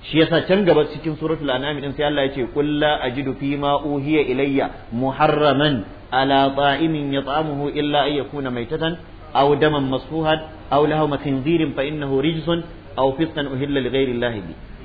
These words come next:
Wa man ittara ghayra baghin wala 'adin fa inna rabbaka ghafurur rahim." To da haka dai Ubangiji subhanahu wata'ala ya tsawatar akan kada a haramta abin da ya halatta.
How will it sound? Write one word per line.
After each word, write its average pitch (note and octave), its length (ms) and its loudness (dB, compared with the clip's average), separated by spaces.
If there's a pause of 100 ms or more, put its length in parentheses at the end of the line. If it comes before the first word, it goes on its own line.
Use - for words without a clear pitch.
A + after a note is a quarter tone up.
(120)
Wa B2+ 100 -2
man B2+ 120 0
ittara C#3 380 0
ghayra C#3 240 2
baghin C3 320 0
wala A#2 260 2
'adin E3 320 2 (320)
fa B2+ 80 -2
inna C3 220 2
rabbaka A#2 320 -4
ghafurur A2 340 -6
rahim." F2+ 220 -10 (2250)
To A2+ 80 -8
da A2+ 160 6
haka D3+ 140 2
dai D3 100 2
Ubangiji D3 540 0
subhanahu C3 400 -2
wata'ala C3 480 0
ya C3 220 2 (100)
tsawatar C#3 360 0 (120)
akan A#2+ 160 -8
kada B2 240 -4
a - 80 -6
haramta C3 320 -2
abin B2 200 -4
da A2 120 -2
ya G#2+ 40 -6
halatta. G2 360 -8